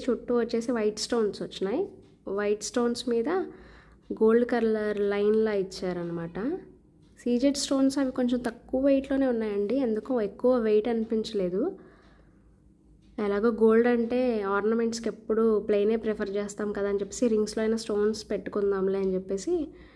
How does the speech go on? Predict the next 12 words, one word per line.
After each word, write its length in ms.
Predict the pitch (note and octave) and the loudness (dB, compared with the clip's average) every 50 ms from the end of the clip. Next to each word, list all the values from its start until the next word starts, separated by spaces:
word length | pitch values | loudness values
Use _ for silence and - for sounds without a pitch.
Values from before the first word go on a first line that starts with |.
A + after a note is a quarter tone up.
| - - _ - | -20 -20 _ 0
అన్నిటికీ 300 | G#3+ G#3+ G#3+ G3+ G#3+ A3+ A3 G#3 | 2 2 2 2 0 0 0 2
మ్యాచింగ్గా 580 | G3+ G3 G3 G3+ G3 - - G#3 G#3+ G#3 G#3 G#3 G3+ G3+ | 2 0 -2 -2 -4 -4 -2 2 2 2 2 2 0 0
ఉంటుంది 340 | G3 F#3+ F#3+ G3 G3+ G3 F#3+ F#3 | 0 0 0 0 0 0 0 0
కదా 160 | F#3+ F3+ F#3+ G3 F#3+ | -2 -2 -2 -2 -2
అని 100 | F#3+ F#3+ F#3 | -2 -4 -6
చెప్పేసి 240 | F#3 F#3 G#3 A3+ - A#3 | -6 -8 -6 -4 -2 -2
నేను 120 | G#3+ G3+ F#3+ F#3+ | 0 0 0 0
ఇవి 140 | F#3 F#3 F#3 | -2 -2 -2
సెలెక్ట్ 300 | F#3+ F#3 F#3+ F#3+ F#3+ - - | -2 -4 -4 -4 -4 -4 -4
చేసుకున్నాను. 640 | A3 G#3 - - - G3 F#3 F3+ F3+ F3 E3+ F#3 A#3 D#4+ - - - - - - - - - _ - - - _ - - - - - - - _ _ - - - - - - - - _ _ - - - - - _ _ - - - - - - - - _ - - - - - - _ - _ _ _ - - - - - - - - - - - - - - - - G#3+ | -4 -4 -6 -8 -6 -4 -4 -2 -2 -4 -4 -4 -4 -6 -8 -10 -16 -20 -20 -20 -20 -20 -20 _ -20 -20 -20 _ -20 -20 -20 -20 -20 -20 -20 _ _ -20 -20 -20 -20 -20 -20 -20 -20 _ _ -20 -20 -20 -20 -20 _ _ -20 -20 -20 -20 -20 -20 -20 -20 _ -20 -20 -20 -20 -20 -20 _ -20 _ _ _ -20 -20 -20 -20 -20 -20 -20 -20 -20 -20 -20 -20 -20 -20 -12 -8 -6
ఇదిగోండి 340 | G#3 G#3 G#3 G#3+ G#3+ G#3 G3+ | -4 -2 -2 -2 -2 -2 -2
ఇలా 120 | G3 G3 | -2 -2